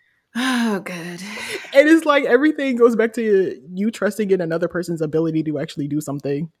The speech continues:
Speaker 1: Yeah, 'cause I've been let down. <sighs> I know I keep saying this, but I'm really, I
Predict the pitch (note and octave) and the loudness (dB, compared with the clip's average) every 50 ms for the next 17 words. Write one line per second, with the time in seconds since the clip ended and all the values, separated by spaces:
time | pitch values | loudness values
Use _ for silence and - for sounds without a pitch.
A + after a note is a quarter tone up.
0 | _ _ _ _ _ _ _ _ _ _ _ _ _ _ _ - G#3 G#3 A3 B3 | _ _ _ _ _ _ _ _ _ _ _ _ _ _ _ -8 -6 -6 -6 -6
1 | C4+ C#4+ C#4+ C4 A3 G#3 G3 G3 - G#3 G#3 A#3 A#3+ A#3 A#3+ A#3+ A3+ A3 A3+ A3+ | -8 -10 -10 -8 -8 -8 -10 -10 -12 -12 -12 -12 -12 -10 -10 -10 -10 -10 -10 -12
2 | G#3+ G#3 - G#3 G#3 G#3+ A3 G#3+ G#3+ G3 F#3+ F#3 F#3 C4 - - - - - - | -14 -16 -14 -14 -12 -12 -10 -10 -12 -12 -12 -14 -16 -18 -20 -20 -20 -20 -20 -20
3 | - - - - - - - - - - - - G3 B3 C4+ D#4 D#4+ D#4 D4+ - | -20 -16 -12 -10 -10 -10 -10 -12 -12 -10 -4 -2 0 0 2 0 0 -2 -4 -6
4 | C4 A#3 - - G#3 G#3 A3 A3+ A#3 A3 G#3+ G#3+ A3 A3 - - A3 A3 A3 A3 | -8 -8 -8 -8 -6 -4 -4 -2 -2 -2 -4 -4 -6 -8 -10 -8 -8 -6 -6 -6
5 | A3+ A3 G#3 - - - - C4 C4+ A#3+ A#3+ B3+ B3+ B3 B3+ B3+ A#3 A#3 - - | -6 -6 -8 -10 -12 -12 -10 -8 -6 -4 -4 -4 -4 -6 -8 -10 -10 -10 -10 -10
6 | G#3+ | -10